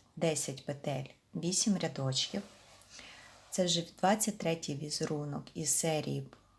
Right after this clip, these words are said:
е, візерунків, сформованих лицевими та виворітніми петлями. Становить він поєднання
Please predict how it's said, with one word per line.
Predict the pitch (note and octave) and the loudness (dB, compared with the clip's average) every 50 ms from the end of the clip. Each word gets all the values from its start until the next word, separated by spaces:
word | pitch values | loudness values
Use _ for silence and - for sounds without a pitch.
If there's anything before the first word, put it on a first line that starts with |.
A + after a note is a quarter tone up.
| _ _ | _ _
е, | D3 D3 C#3+ C#3+ C#3+ - - - - - - - _ _ _ - | -8 -6 -4 -4 -6 -6 -8 -10 -12 -18 -20 -20 _ _ _ -10
візерунків, | B3 - D#3+ E3+ E3 - E3 D#3 D3 D3 C3+ - C3+ C3+ | -6 -2 0 0 2 4 2 2 2 0 -2 -2 -2 -2
сформованих | - - - D3 D3 D3+ D3+ C#3+ C#3 C3+ C3+ C3+ C3 C3 C3 - - | -2 -2 -4 -4 -2 0 0 0 2 2 2 2 2 0 -2 -4 -6
лицевими | D3 D3+ D#3+ D#3+ - C#3+ D3 D3 C3+ C3+ C3+ | -4 -4 -2 -2 -2 -2 0 0 0 0 0
та | C3+ D3 | -2 -4
виворітніми | C#3 C#3+ C#3 C3+ C3+ C3+ C3 C3 - C3 B2+ C3 B2+ - | -6 -6 -4 -4 -4 -4 -6 -4 -2 -2 0 0 0 -2
петлями. | - - - - - D#3 F#3 G3+ B3 B3+ - - - _ - - - - - - - - - - - - - - - - _ _ _ _ _ _ _ _ _ _ _ _ | -4 -6 -6 -6 -6 -2 0 0 0 0 -2 -8 -18 _ -20 -20 -20 -20 -20 -20 -20 -20 -20 -20 -20 -20 -20 -20 -20 -20 _ _ _ _ _ _ _ _ _ _ _ _
Становить | - - - - F3+ F3+ F3 F3 E3 D#3+ D3 C#3+ D3 C#3 - - | -8 -8 -2 0 0 2 2 2 2 2 0 -2 -4 -4 -4 -6
він | C#3 C#3 D#3 D3 C#3+ C#3 C#3 C3 C3+ C3+ - - _ _ _ _ _ _ _ _ _ _ _ _ _ - | -6 -4 -4 -4 -2 -2 -2 -2 -2 -4 -8 -14 _ _ _ _ _ _ _ _ _ _ _ _ _ -2
поєднання | D#3+ D#3 D#3+ D#3+ D#3+ D#3 D#3+ D3+ D3 C#3+ C#3 C#3 C3+ C3+ B2+ B2+ C3 | 0 0 0 -2 -2 -4 -4 -2 -2 -2 -2 0 0 0 0 -2 -2